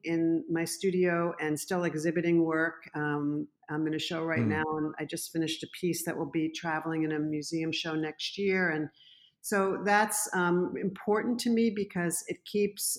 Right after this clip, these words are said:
Speaker 1: um, it's like, you know, when you're, um,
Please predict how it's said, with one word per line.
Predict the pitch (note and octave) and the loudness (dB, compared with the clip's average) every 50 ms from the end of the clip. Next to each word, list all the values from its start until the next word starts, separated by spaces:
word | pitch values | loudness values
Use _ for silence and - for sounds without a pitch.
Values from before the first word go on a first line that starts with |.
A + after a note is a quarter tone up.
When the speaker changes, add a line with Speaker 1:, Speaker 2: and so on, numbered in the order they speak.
| - | -2
Speaker 1:
um, | F3 E3+ E3 E3 E3 E3 | 0 0 2 2 2 2
it's | E3 E3 - - | 0 -2 -2 0
like, | F3+ E3+ E3 E3 E3+ - - - _ _ _ _ _ _ _ _ _ _ _ _ - | 0 2 0 0 -2 -6 -14 -16 _ _ _ _ _ _ _ _ _ _ _ _ 0
you | F#3+ F#3 | 2 4
know, | F#3 F3+ F3+ | 4 4 4
when | E3+ F3 F3 F3 F3 | 4 4 6 6 6
you're, | F3 F3 E3+ E3 E3 E3 E3 - - - _ - - | 6 6 6 4 2 2 0 -6 -14 -18 _ -6 -2
um, | E3+ E3 D#3+ D#3+ D#3+ D#3+ D#3+ D#3+ D3+ - | 0 0 2 2 2 0 0 0 -2 -6